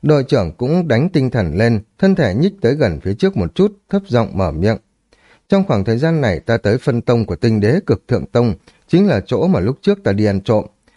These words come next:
Khi ấy ta không trộm được, nhưng ta không phục, vì vậy đã suy nghĩ biện pháp bái nhập vào tông môn này. Hiện giờ ta đã thành công lăn lộn thành đệ tử ngoại môn, lập tức sẽ tham gia khảo hạch. Ta có nắm chắc thành công,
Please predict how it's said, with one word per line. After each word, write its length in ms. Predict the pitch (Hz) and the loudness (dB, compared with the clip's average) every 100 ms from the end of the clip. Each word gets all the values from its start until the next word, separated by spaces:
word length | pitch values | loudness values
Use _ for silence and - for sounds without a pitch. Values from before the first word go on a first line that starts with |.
| _ - | _ 0
Khi 160 | 160 | 2
ấy 100 | 143 | 2
ta 200 | 156 123 | -2 -6
không 240 | 107 117 110 | -4 -4 -2
trộm 280 | 120 67 | -2 -2
được, 220 | 101 92 _ - | -2 -2 _ -2
nhưng 220 | 113 113 | 0 0
ta 200 | 113 107 | 0 -2
không 240 | - 117 107 | 0 -2 0
phục, 220 | 101 - _ _ - - | -4 -4 _ _ -12 0
vì 160 | 143 | 0
vậy 220 | 131 131 | 2 -2
đã 160 | 92 170 | 0 -4
suy 180 | 175 180 | 0 0
nghĩ 160 | 180 | 0
biện 240 | 196 139 101 | 0 -2 -2
pháp 220 | 165 180 | -6 -6
bái 200 | - 107 | -2 0
nhập 200 | 185 147 - | 2 0 -2
vào 120 | 78 | -8
tông 260 | - 110 110 | -2 0 2
môn 160 | 107 | 0
này. 220 | 101 80 67 _ _ _ _ - | 0 -2 -6 _ _ _ _ 0
Hiện 260 | 143 110 | 0 0
giờ 180 | 131 123 | -2 0
ta 140 | 135 | 0
đã 140 | 156 180 | -2 -2
thành 200 | 165 90 | -2 -4
công 260 | - 113 107 | -2 0 0
lăn 260 | 110 110 | 0 0
lộn 200 | 110 107 - | 0 -2 -2
thành 180 | 98 | -2
đệ 140 | 87 98 | 0 -2
tử 240 | - 98 | 0 -2
ngoại 240 | 76 101 - | 0 -2 -2
môn, 260 | 101 117 95 _ _ | 0 0 -2 _ _
lập 220 | 127 139 - | 0 0 2
tức 180 | 233 226 | -2 -2
sẽ 160 | 120 | -6
tham 240 | 120 123 107 | -2 -2 0
gia 160 | 110 | 0
khảo 240 | 107 104 76 | 0 -4 -2
hạch. 200 | 101 98 _ _ _ - | -2 -4 _ _ _ 0
Ta 160 | 123 | 0
có 140 | 113 120 | 2 0
nắm 200 | 107 131 | 0 0
chắc 200 | 202 208 | -2 -4
thành 220 | - 82 - | -4 -4 0
công, 260 | 117 117 | 0 0